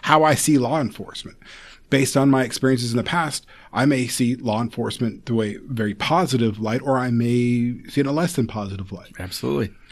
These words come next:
Speaker 1: In Peter Senge's book, he talks specifically about the mental models getting in the way of the Detroit automakers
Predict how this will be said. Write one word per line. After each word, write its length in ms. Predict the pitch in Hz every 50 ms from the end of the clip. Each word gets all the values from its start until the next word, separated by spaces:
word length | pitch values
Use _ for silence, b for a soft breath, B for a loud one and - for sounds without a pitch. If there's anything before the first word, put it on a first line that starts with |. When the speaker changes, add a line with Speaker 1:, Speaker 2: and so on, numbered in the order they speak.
| b b b -
Speaker 1:
In 280 | 180 156 147 139 -
Peter 200 | - 185 180 147
Senge's 480 | - - - 160 147 147 143 135 113 104
book, 340 | 95 98 147 175 139 123 -
he 120 | - 127
talks 260 | 123 - 127 123 -
specifically 480 | - 123 117 - 127 113 110 110 123 113
about 280 | 104 - 110 110 -
the 80 | - 113
mental 360 | 110 113 123 123 - - 127
models 360 | 117 113 110 110 107 107 104
getting 200 | 101 120 113 113
in 60 | 113 104
the 100 | 104 101
way 280 | 101 110 110 104 104 -
of 300 | - 98 98 98 95 -
the 80 | 98
Detroit 400 | 98 113 110 104 - 117 107 95
automakers 680 | 82 117 131 147 135 117 113 107 - 110 107 104 -